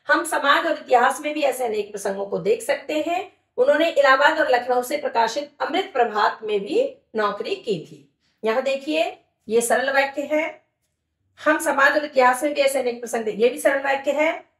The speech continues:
उन्होंने इलाहाबाद और लखनऊ से प्रकाशित अमृत प्रभात में भी नौकरी, तीनों सरल वाक्य है, लेकिन हमें संयुक्त छांटना है, इसलिए B option इसका राइट आंसर है। प्रतिकार में शोर शराबा नहीं करते बल्कि प्रतिपक्ष की रक्षा करते, केवल दो सही है। ए विकल्प इसका सही उत्तर होगा।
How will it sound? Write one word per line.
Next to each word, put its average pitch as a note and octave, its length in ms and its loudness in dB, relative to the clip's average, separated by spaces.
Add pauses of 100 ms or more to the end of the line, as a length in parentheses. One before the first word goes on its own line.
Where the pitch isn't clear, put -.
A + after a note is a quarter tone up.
(100)
उन्होंने C#4+ 280 4
इलाहाबाद C#4 320 4
और D4 160 2
लखनऊ B3 220 -2
से D4 120 -4
प्रकाशित C4 500 -4
अमृत D#4+ 300 -4
प्रभात A#3+ 320 0
में A3 100 -8
भी B3+ 60 -4
नौकरी, G3 280 -6
तीनों A#3+ 260 -2
सरल C4+ 280 -2
वाक्य C4+ 220 0
है, D#4+ 60 2
लेकिन A#3+ 200 -2
हमें G3+ 160 -2
संयुक्त A#3 380 -4
छांटना C4+ 340 -4
है, C#4+ 60 2
इसलिए C4+ 340 -6
B C4+ 220 -4
option A3 340 0
इसका - 420 -2 (320)
राइट G#3 260 6
आंसर E3 300 -2
है। G#3 100 -2
प्रतिकार C#4 540 0
में E4 80 -2
शोर C4+ 220 6
शराबा B3 360 2
नहीं A#3+ 220 -2
करते C#4+ 300 -2
बल्कि B3 280 0
प्रतिपक्ष C#4 500 -8
की C4 100 2
रक्षा A#3+ 280 2
करते, C4 280 2 (340)
केवल C4 220 6
दो B3 300 4
सही F3 360 0
है। D3+ 220 -6 (360)
ए F4 180 2
विकल्प G#3 360 -2
इसका G3+ 240 0
सही F#3+ 320 -2
उत्तर - 420 -2 (240)
होगा। G#3+ 240 6